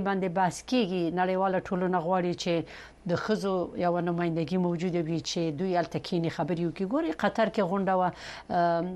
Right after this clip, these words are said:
ښځو په باره کې دا ورځي، هغه ورځي، هیڅ نه معلومېږي چې څوک هلته ورځي. ولې دا ښځې د افغانانو نمایندګي نشي کولی؟ نو که دوی منسجمې وای یا منسجمې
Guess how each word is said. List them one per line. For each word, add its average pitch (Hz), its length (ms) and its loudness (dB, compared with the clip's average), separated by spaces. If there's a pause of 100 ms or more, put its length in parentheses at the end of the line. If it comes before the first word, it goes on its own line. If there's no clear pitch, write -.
(160)
ښځو 220 320 2 (400)
په 190 100 2
باره 185 240 4
کې 196 80 0 (180)
دا 202 160 6
ورځي، 185 340 0
هغه 175 220 2
ورځي، 175 300 0 (420)
هیڅ 262 180 2
نه 294 100 4
معلومېږي 196 420 0
چې 247 60 -6 (120)
څوک 277 220 2
هلته 208 220 0
ورځي. 160 240 0 (100)
ولې 220 260 2
دا 214 100 2
ښځې 240 240 2
د - 100 2
افغانانو 208 460 0 (300)
نمایندګي 185 600 2
نشي 285 240 2
کولی؟ 151 300 0 (480)
نو 226 80 4 (220)
که 196 60 4 (100)
دوی 262 140 4 (100)
منسجمې 196 720 4
وای 190 260 4
یا 208 160 4
منسجمې 170 540 2